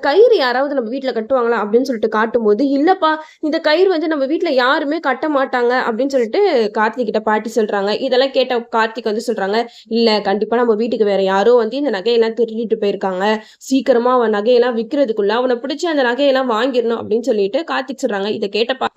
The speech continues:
பாட்டி பயங்கரமா அழுகுறாங்க. "என் பையனே எத்தனையோ வருஷத்துக்கு அப்புறம் இந்த ஊர்ல கும்பாபிஷேகம் பண்றதுக்காக வந்திருக்கான். இந்த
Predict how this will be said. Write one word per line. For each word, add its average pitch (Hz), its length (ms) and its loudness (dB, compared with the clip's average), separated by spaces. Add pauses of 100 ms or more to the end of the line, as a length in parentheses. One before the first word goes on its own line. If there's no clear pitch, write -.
பாட்டி 339 360 2 (100)
பயங்கரமா 302 480 -2
அழுகுறாங்க. 269 580 -2
"என் 226 160 -2
பையனே 262 340 0 (100)
எத்தனையோ 247 340 2
வருஷத்துக்கு 285 400 -2
அப்புறம் 254 340 4
இந்த 262 280 0
ஊர்ல 285 180 -4 (100)
கும்பாபிஷேகம் 269 600 -2
பண்றதுக்காக 240 600 0
வந்திருக்கான். 233 520 0
இந்த 269 120 4